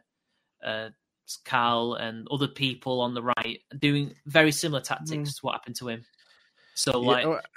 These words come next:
Speaker 1: there's something that
Speaker 2: I, I
Speaker 1: happened,
Speaker 2: remember the
Speaker 1: and,
Speaker 2: start
Speaker 1: and
Speaker 2: of
Speaker 1: I, I
Speaker 2: it.
Speaker 1: lost, I lost my respect for him. So
Speaker 2: Yeah, I, I remember. Uh... I, I, I
Speaker 1: He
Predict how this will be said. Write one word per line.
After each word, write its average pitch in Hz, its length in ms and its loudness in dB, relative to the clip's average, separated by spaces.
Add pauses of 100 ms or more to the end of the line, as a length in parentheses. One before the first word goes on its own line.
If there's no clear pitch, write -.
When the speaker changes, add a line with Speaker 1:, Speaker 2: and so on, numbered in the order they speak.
(140)
Speaker 1:
there's 190 180 2
something 214 260 2
that 180 80 6
Speaker 2:
I, 170 40 10
I - 40 12
Speaker 1:
happened, 185 200 10
Speaker 2:
remember 247 220 10
the 175 100 8
Speaker 1:
and, 151 80 6
Speaker 2:
start 156 280 12
Speaker 1:
and 151 120 8
Speaker 2:
of 139 60 8
Speaker 1:
I, - 20 8
I 143 40 6
Speaker 2:
it. 147 60 4
Speaker 1:
lost, - 440 -2
I 135 100 -4
lost 143 240 -4
my 131 80 -2
respect - 360 -6
for 120 120 -2
him. 120 180 -4 (180)
So 117 340 -10 (240)
Speaker 2:
Yeah, 110 340 -4 (120)
I, 170 100 8
I - 80 2
remember. 202 420 2
Uh... 131 440 4 (340)
I, 139 80 6
I, 160 160 6
I - 80 10
Speaker 1:
He - 20 0